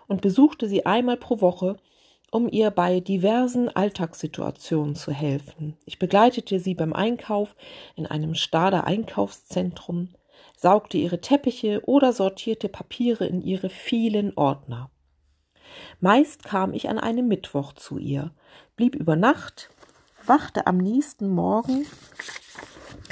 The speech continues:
nach dem gemeinsamen nächtlichen Genuss einer Flasche Merlots mit einem ziemlich schmerzenden Brummschädel auf und fuhr mit ihr zu Kaufmarkt,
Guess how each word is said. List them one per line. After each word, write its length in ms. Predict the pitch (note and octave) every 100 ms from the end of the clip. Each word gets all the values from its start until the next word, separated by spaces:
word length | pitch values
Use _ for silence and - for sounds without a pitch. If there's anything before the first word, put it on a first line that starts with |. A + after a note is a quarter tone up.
| - -
nach 200 | - D#3
dem 200 | - E3+
gemeinsamen 800 | E3 D#3+ E3+ A3 B3 G#3+ G#3 G3+
nächtlichen 520 | F3 A#3 - G3+ F#3+ E3+
Genuss 420 | D#3+ G3 A#3 -
einer 320 | D#3+ D#3 D3+
Flasche 400 | - F3 - F3
Merlots 640 | D#3 D3+ D3+ G3 B3 - - - -
mit 120 | F3 F3
einem 320 | E3 E3 E3+
ziemlich 600 | - D4+ F#4 C#4+ B3 -
schmerzenden 720 | - F#3+ B3 B3+ G3+ E3 D3+
Brummschädel 760 | D3+ G#3+ C#4 - - E3+ C#3 C3
auf 440 | C#3 F3 - - _ - - -
und 180 | F#3+ F#3+
fuhr 340 | - D4+ F4
mit 220 | D4+ F#3+ -
ihr 280 | G#3+ B3 B3
zu 200 | - A3
Kaufmarkt, 920 | - F#3 F3+ E3 - C#3+ C#3 C#3+